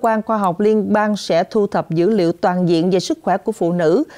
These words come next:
đặc biệt là sức khỏe thể chất và tinh thần của phụ nữ ở độ tuổi trung niên. Điều này có ý nghĩa quan trọng vì các tình trạng như viêm khớp dạng thấp, đau tim, đột quỵ và loãng xương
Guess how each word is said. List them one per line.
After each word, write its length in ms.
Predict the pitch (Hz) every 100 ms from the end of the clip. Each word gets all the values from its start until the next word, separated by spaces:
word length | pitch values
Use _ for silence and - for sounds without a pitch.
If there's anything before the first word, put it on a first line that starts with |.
| - -
đặc 140 | 202
biệt 200 | 202 196
là 80 | 196
sức 180 | - 302
khỏe 200 | 202 165 -
thể 220 | 175 175
chất 240 | 277 320 330
và 140 | 170
tinh 240 | 165 240 226
thần 300 | 202 185 160
của 160 | 156
phụ 220 | 196 165 160
nữ 320 | 175 160 262 - - -
ở 140 | 196
độ 160 | 220 190
tuổi 240 | 190 170
trung 260 | 226 220 208
niên. 200 | 208 202 - _ _ - - -
Điều 140 | 240
này 180 | 233 226
có 120 | 294
ý 120 | 330
nghĩa 200 | 320 226 262
quan 220 | 269 247
trọng 280 | 226 160 165 - -
vì 140 | 214
các 200 | 233 359
tình 180 | 240 202
trạng 320 | 202 175 180
như 240 | 214 214 202
viêm 280 | 196 214
khớp 300 | 214 - 294 349
dạng 360 | 170 247 147 165
thấp, 220 | 277 339 - _ _
đau 200 | - 240
tim, 340 | 240 269 269 254 - - -
đột 260 | 202 175
quỵ 220 | - 165 160
và 100 | 170
loãng 320 | 160 151 214
xương 340 | 254 262 254